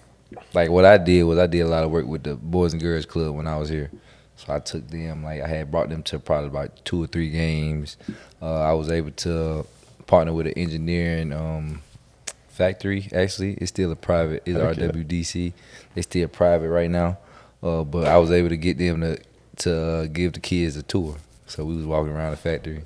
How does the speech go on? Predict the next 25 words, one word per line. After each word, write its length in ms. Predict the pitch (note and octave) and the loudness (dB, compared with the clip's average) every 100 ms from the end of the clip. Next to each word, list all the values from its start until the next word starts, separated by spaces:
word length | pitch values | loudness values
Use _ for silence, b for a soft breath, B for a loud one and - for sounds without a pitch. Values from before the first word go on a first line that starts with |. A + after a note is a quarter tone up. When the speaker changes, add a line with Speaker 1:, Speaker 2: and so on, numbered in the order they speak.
| - | 6
Speaker 2:
That's 220 | G2 G#2 | 8 8
sick, 320 | - A2 G#2 | 8 6 6
dude. 240 | D2+ F2 F#2+ | 4 2 6
Speaker 1:
Yeah. 80 | F#2+ | 6
Speaker 2:
I've 60 | |
never 160 | B2+ A#2 | 8 6
seen 220 | - G#2+ | 10 10
something 220 | - F2 | 10 10
about 60 | E2+ | 10
that. 100 | E2 | 12
I 40 | |
was 100 | E2+ | 10
like, 100 | E2 | 8
"What 180 | E2+ G#2+ | 8 8
is 120 | B2 | 6
that?" 160 | G#2 C#2+ | 4 4
That's 140 | E2+ - | 2 2
pretty, 240 | A#2+ G2 | 4 6
that's 140 | A2 | 4
pretty 220 | F#2 A2 F2+ | 6 6 10
dope. 300 | F2+ E2+ - B B B B B | 10 10 6 B B B B B
Uh, 300 | F2+ F#2 F2+ | 10 10 10
and 100 | E2+ | 6
speaking 300 | - A2+ F#2 | 2 2 4
of, 280 | D#2+ D#2 D2 | 4 4 0